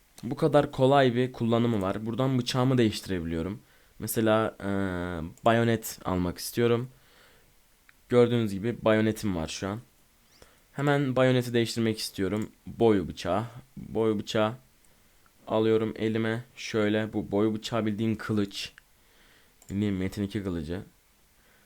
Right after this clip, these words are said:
Buradan hemen şeye basıyorum. Ee, en sevdiğim bıçaklardan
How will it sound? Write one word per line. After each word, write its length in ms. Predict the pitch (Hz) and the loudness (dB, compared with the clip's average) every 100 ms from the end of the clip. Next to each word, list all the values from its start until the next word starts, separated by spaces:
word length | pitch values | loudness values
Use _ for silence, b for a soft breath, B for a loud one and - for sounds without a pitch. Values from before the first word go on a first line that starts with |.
| b b _ _ | b b _ _
Buradan 360 | 113 117 120 131 | -2 2 4 4
hemen 420 | 123 123 117 123 | 2 2 2 0
şeye 320 | - 110 113 | -2 4 4
basıyorum. 640 | 104 101 - 80 82 107 120 - | 4 0 -2 -4 -4 -6 -10 -12
Ee, 40 | 73 71 71 65 67 - - - - - - - | -10 -8 -8 -8 -10 -10 -10 -12 -12 -14 -12 -4
en 140 | 110 | -4
sevdiğim 480 | 107 104 95 101 98 | -2 -2 0 0 0
bıçaklardan 720 | 98 107 - 98 85 98 113 | 0 -4 0 -2 0 -2 -2